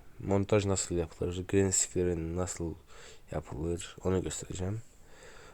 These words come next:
Bu uygulamanın V I P şeklini,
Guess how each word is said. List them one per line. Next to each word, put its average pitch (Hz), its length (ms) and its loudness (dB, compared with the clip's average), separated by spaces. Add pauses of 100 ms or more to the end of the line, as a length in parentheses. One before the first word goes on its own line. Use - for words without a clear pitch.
(200)
Bu 160 440 6
uygulamanın 135 840 12
V 127 100 12
I 127 80 6
P 151 120 4
şeklini, 104 720 4